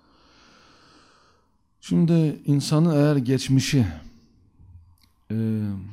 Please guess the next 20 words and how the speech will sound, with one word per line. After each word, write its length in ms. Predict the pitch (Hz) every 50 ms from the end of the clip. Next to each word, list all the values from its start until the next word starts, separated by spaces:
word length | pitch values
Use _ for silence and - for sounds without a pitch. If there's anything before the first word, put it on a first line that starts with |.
| 127 165 -
çok 200 | - 160 156 123
bozuksa, 680 | 107 107 123 123 113 151 175 170 - - 113 90 87 90 - - _ _ _ _ _ _ _ _ _ _ _ _ _ _ _ _ _ _ _ _ _ -
bu 140 | - 160 -
davada 420 | 147 131 131 135 135 139 147 147
çok 220 | 139 160 147 -
ilerilere 600 | - 139 127 127 127 127 127 127 127 127 135 147
gitmemeli. 680 | 143 120 131 131 - 123 117 107 101 98 95 90 82 82 76 73 - - - _ _ _ _ _ _ _ _ _ _ _ _ _ _ _ _ _ _ _ _ _ _ -
Kullanırlar. 920 | - 151 143 143 135 131 131 123 107 98 90 82 80 - - - - - _ _ _ _ _ _ _ _ _ _ _ _ _ _ _ _ _ _ _ _ _ _ _ _ _ _ _ _ _
Şantaj 480 | - - 127 127 123 - 147 143 110
yaparlar. 680 | 117 101 - - - - - - - - - - - - - _ _ - - - - - - _ _ _ _ _ _ _ _ _ _ - - _ - _ _ _ _ _ _ _ _ _ _ -
Geçmişi 440 | 139 139 123 123 135 135 117 - 131
çok 280 | - 180 185 185 -
bozuk 320 | 147 135 135 131 156 175 135
olan 240 | 131 117 113 107 -
insan 380 | - 117 110 113 120 120 131
gene 240 | 139 139 135 123 107
dava 320 | 120 117 117 117 131 135
içerisinde 600 | 123 113 - 123 113 107 110 104 - 120 110 107 107
yerini 360 | 107 113 113 110 113 113 110
almalıdır. 760 | 107 107 107 107 107 117 131 160 156 180 185 180 - -